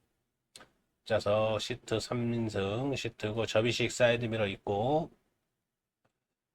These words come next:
뒤에 적재함 되고, 핸들에 블루투스 기능 들어가 있습니다. 내비게이션 들어가 있고, 후방 카메라, 전자,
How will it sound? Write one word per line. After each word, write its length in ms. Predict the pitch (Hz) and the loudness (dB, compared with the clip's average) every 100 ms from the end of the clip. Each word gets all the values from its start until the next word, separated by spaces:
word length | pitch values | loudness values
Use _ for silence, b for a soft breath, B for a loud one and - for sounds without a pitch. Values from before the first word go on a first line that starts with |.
| _ _ | _ _
뒤에 220 | - 110 107 | -6 -4 -4
적재함 720 | - - - 110 104 113 107 - _ _ _ _ _ _ _ - | -6 -6 0 4 4 2 -4 -14 _ _ _ _ _ _ _ -4
되고, 400 | 104 123 123 - _ b b b _ | -2 2 2 0 _ b b b _
핸들에 540 | 151 156 147 131 151 151 | -2 6 10 10 10 6
블루투스 840 | - 139 156 156 143 - 151 156 - | 4 6 6 6 0 4 8 8 6
기능 260 | 117 113 | 0 0
들어가 300 | - 104 104 | 2 2 2
있습니다. 840 | 92 - 104 92 85 92 123 160 165 _ _ _ _ _ _ _ _ _ _ _ _ _ _ _ _ _ _ _ _ _ - | 0 -4 -6 -2 0 2 2 0 -2 _ _ _ _ _ _ _ _ _ _ _ _ _ _ _ _ _ _ _ _ _ -6
내비게이션 680 | 101 107 113 110 107 110 101 | 0 2 4 2 2 2 2
들어가 260 | 104 101 95 | 2 2 2
있고, 400 | 95 - 117 - - _ _ | 0 -2 0 0 -4 _ _
후방 280 | - 123 117 | 0 2 4
카메라, 580 | - - 127 123 101 90 - _ _ _ _ _ _ _ | 2 0 4 4 4 2 -2 _ _ _ _ _ _ _
전자, 520 | - 117 113 110 98 | -2 -2 2 0 0